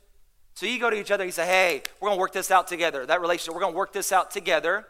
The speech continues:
I'm gonna say, 'I'm sorry,' we're gonna forgive, we're gonna walk in forgiveness." If you need to, pray together before the Lord. And then if you feel like you can't get through it, there is another option. Here's the other option.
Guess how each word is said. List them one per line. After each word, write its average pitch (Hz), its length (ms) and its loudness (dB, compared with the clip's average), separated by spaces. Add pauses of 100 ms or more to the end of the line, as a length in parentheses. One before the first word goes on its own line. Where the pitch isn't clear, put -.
(280)
I'm 175 100 0
gonna 180 120 0
say, 180 140 -2
'I'm 147 120 0
sorry,' 226 340 6
we're 190 160 0
gonna 180 180 0
forgive, 175 400 0
we're 185 80 -4
gonna 185 120 2
walk 185 460 6
in 165 80 -8
forgiveness." 226 800 -2 (880)
If 156 120 -14
you 185 120 -6
need 202 220 -4
to, 269 160 -4
pray 190 480 4
together 240 600 2 (260)
before 208 280 -2
the 202 100 2
Lord. 214 420 2 (540)
And 180 120 0
then 262 140 6
if 254 80 -4
you 254 100 -6
feel 254 140 0
like 240 140 4
you 226 80 -6
can't 247 300 -4
get 262 160 -4
through 220 220 0
it, 240 100 2
there 208 120 -2
is 202 360 0
another 190 360 2
option. 233 420 4
Here's 202 220 -6
the 190 120 -2
other 175 220 -2
option. 233 460 4